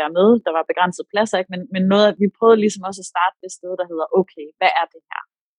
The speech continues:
Øhm, og jeg synes simpelthen, det er så vigtigt. Jeg er bare glad for, at du også godt kan se, at, at, øhm,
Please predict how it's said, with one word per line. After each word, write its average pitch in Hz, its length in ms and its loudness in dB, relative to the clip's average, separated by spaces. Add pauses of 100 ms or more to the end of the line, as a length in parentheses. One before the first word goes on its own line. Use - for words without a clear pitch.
(580)
Øhm, 170 380 -2
og - 100 0
jeg 214 60 4
synes 262 160 2
simpelthen, 262 240 4
det 262 80 0
er 269 120 -8
så 254 140 -4
vigtigt. 214 240 -4
Jeg 208 80 0
er 208 100 -2
bare 220 140 -4
glad 220 200 0
for, 226 80 -6
at 202 100 -8
du 202 140 -10
også 220 160 -10
godt 208 180 -14
kan 220 100 -14 (100)
se, 233 80 -4 (260)
at, 165 100 -6 (320)
at, 180 100 -12 (140)
øhm, 156 260 -10